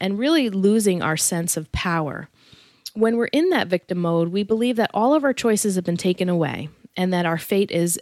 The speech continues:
outside of our control. So it just feels like no matter what we're doing, no matter what we're trying, life is against us. Now, when the root chakra is out of balance, we can also stay very stuck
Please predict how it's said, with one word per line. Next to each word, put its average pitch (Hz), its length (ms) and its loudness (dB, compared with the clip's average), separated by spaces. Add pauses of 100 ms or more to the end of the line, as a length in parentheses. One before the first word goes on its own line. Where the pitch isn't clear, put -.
outside 185 420 0
of 165 120 -6
our 151 100 -2
control. - 500 -8
So 170 220 -2
it - 160 -6
just 214 340 -2
feels 180 280 -2
like 160 180 -2
no 160 80 -4
matter 151 260 -2
what 190 300 -2
we're 214 100 -2
doing, 170 300 -2
no 160 80 -4
matter 156 240 -4
what 180 240 -4
we're 185 100 -6
trying, 156 460 -6 (380)
life 196 340 0
is 185 140 0
against 147 440 -4
us. - 360 -8 (580)
Now, 202 380 2 (160)
when 262 460 0
the 311 80 0
root 214 160 2
chakra 160 420 -2
is 160 120 -4
out 156 140 -4
of 151 100 -8
balance, 147 600 -8 (260)
we 220 140 -2
can 226 260 -2
also 220 540 0
stay 175 320 -2
very 226 520 0
stuck 170 460 -4